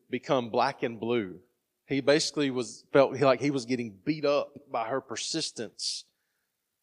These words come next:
And that's kind of true in a human sense. Persistence pays off,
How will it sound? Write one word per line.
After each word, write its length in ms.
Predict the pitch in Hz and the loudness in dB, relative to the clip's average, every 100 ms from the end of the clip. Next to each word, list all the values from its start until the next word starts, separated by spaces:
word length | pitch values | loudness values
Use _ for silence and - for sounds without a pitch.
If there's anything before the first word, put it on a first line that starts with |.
| _ _ _ _ _ _ _ | _ _ _ _ _ _ _
And 100 | 107 | -2
that's 200 | 120 127 | 0 0
kind 220 | - 180 156 | 4 4 4
of 80 | |
true 400 | - - 185 156 | -2 4 6 6
in 60 | 131 | 2
a 60 | 110 | 0
human 300 | 160 147 117 | -2 -2 -4
sense. 720 | - 110 107 - - - - _ _ _ _ _ _ _ _ | -6 -6 -8 -12 -16 -16 -20 _ _ _ _ _ _ _ _
Persistence 520 | 131 - 190 - 131 | -8 -6 -8 -6 -10
pays 320 | - 147 135 135 | -4 -2 -2 -2
off, 360 | 185 95 82 | 0 -2 -4